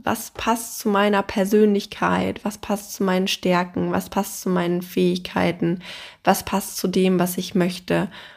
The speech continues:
und was auch nicht? Und was habe ich zum Beispiel für Vorstellungen von meiner Zukunft? Was möchte ich in Zukunft erreichen? Was habe ich für Ziele?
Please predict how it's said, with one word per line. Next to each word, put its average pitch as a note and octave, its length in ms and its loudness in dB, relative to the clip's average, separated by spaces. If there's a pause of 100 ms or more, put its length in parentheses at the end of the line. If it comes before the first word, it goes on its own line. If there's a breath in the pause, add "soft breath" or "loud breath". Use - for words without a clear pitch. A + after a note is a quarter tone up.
(180 loud breath)
und G3 380 4 (100)
was F#3+ 240 2
auch F3+ 240 0
nicht? A3+ 460 6 (680 loud breath)
Und D4 480 8
was G#3+ 220 -4
habe A#3 180 2
ich C4 140 -4
zum A3 180 -2
Beispiel G#3+ 320 0
für G#3 640 4
Vorstellungen G#3+ 680 2
von G3+ 180 0
meiner G3+ 300 0
Zukunft? - 640 -2
Was F3+ 180 -6
möchte A3 320 0
ich G3+ 140 -2
in F#3+ 140 0
Zukunft - 640 -4
erreichen? G#3+ 800 2 (320 loud breath)
Was - 240 -4
habe F#3+ 140 0
ich - 120 -6
für - 160 -6
Ziele? G3 800 4